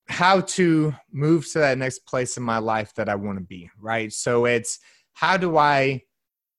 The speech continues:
get to the level of people like Brendon Burchard and Tony Robbins and all these people that dominate the industry? Um, how do I get my message out there further without it being nonprofit? Understand, I want to change the world. I want to impact lives.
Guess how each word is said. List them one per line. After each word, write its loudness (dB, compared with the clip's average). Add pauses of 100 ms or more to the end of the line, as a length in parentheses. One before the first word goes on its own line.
(420)
get 2
to -6
the 4
level 2
of -2
people -8
like -4
Brendon -2
Burchard -2
and -6
Tony -4
Robbins -4
and -6
all 2
these -4
people -6
that 0
dominate 2 (100)
the 0
industry? -4 (340)
Um, 0
how -2
do 4
I 4
get 2
my 0
message 0
out -2
there -2
further 2 (280)
without 2
it 2
being 4
nonprofit? 2
Understand, 4
I 4
want 2
to 0
change -2
the 0
world. 2
I 4
want 4
to -2
impact -2
lives. 0